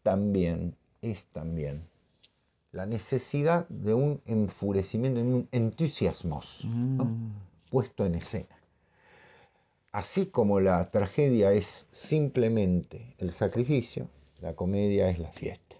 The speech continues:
Speaker 1: Pero valga decir una cosita más, muy notable.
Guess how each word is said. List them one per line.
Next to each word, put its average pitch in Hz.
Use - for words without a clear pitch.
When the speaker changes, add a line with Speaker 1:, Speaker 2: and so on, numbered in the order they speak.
Speaker 1:
Pero 143
valga 208
decir 151
una 151
cosita 135
más, 113
muy 110
notable. 101